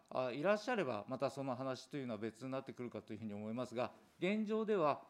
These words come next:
土地所有者、また建物所有者との、まあ、協議を先行させていかないと、なかなか、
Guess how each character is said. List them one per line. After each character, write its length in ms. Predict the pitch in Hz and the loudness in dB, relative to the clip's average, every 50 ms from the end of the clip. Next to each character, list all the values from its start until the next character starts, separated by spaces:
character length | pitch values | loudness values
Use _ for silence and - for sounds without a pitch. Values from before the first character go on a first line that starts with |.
| _ _ _ | _ _ _
土 140 | - 175 | -4 -4
地 160 | 175 - 196 175 | -2 -2 -4 -2
所 180 | - 202 196 | 0 0 0
有 220 | 196 202 208 196 185 | 0 0 -2 -2 -2
者、 280 | - - 127 120 110 - | -2 -2 -2 -2 -2 -4
ま 140 | 123 131 127 | -6 -4 -2
た 120 | - 139 | -2 -2
建 260 | - - 139 - 160 | -2 -2 -2 -2 -2
物 220 | 156 160 165 165 160 | -2 -2 -4 -4 -4
所 200 | - 170 165 165 | -2 -2 -2 0
有 160 | 170 185 180 | 0 -2 -2
者 180 | - - 139 120 | -2 -2 -4 -4
と 160 | - 120 123 | -4 -2 -2
の、 180 | 139 139 - - - - - _ | 0 -2 -2 -4 -10 -20 -20 _
ま 120 | - 160 139 | -2 -2 -2
あ、 40 | |
協 240 | - - 208 214 220 | 0 2 2 2 2
議 160 | 185 147 131 | 2 2 2
を 160 | 135 151 135 - - - - - | 4 4 2 2 -2 -10 -20 -14
先 240 | - - 156 156 - | -8 -6 -6 -4 -2
行 140 | - 175 165 | -2 -2 0
さ 180 | - 175 165 | 0 -2 -4
せ 100 | 165 - - | -4 -6 -6
て 100 | - 170 | -4 -4
い 80 | 165 165 | -4 -2
か 160 | - 165 170 | -2 -2 -2
な 140 | 170 170 170 | 0 0 0
い 100 | 165 160 | -2 -2
と、 320 | - - 196 170 190 - - - - - - | 2 4 4 4 4 2 -6 -20 -20 -6 -2
な 120 | 156 160 | 0 2
か 120 | 151 175 180 | 2 2 2
な 100 | 180 175 | 2 2
か、 280 | - 180 170 160 160 | 4 4 4 4 4